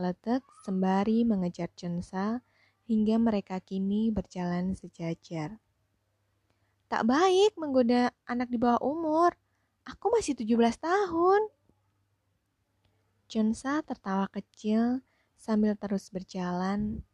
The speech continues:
menatap lurus ke depan. "Lagi pula,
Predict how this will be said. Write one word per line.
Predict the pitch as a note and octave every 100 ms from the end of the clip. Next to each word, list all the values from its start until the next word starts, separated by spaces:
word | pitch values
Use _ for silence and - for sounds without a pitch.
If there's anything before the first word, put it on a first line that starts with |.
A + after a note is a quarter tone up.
| -
menatap | F#3+ F#3 - F3+ -
lurus | F#3 F#3 G3+ -
ke | - E3
depan. | E3 _ - D#3 D#3 - B2+ - _ _ _ _ _ _ _ _ _ _ _ _ _ _ _ _ _ _
"Lagi | C4 B3+
pula, | A#3+ B3 G#3 G#3